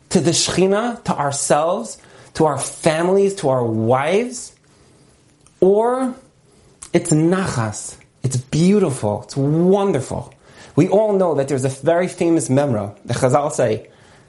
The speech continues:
that Talmidei Chachamim, Yafes Yichasan, Yoiser Milimudam. Talmidei Chachamim, the way that they talk is more beautiful.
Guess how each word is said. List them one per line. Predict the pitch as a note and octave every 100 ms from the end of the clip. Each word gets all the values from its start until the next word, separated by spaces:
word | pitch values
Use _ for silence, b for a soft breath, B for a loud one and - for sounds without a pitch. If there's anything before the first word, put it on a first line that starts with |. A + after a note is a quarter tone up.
| b -
that | C3
Talmidei | E3 E3 G#3+ A3+
Chachamim, | - D#3 - E3 B2 A#2+ B2 - _ B B B
Yafes | C3 F#3 G#3 G#3 G3 E3+
Yichasan, | C#3+ C3 D3 - G3 A3 - _ _ - _
Yoiser | B2 D3+ G#3 G3 - E3+
Milimudam. | D#3 C#3 C3 B2+ G#2 G#2+ - _ - - B B -
Talmidei | E3 A3 C4+
Chachamim, | C4 E3 - F#3 C3+ A#2 A2 -
the | C#3
way | E3 A#3+
that | G#3+
they | D3
talk | C3 - F#3 B3 - - b b b b -
is | E3
more | F3+ A#3+ F#3
beautiful. | C3 G#3+ G3 - A2 G2+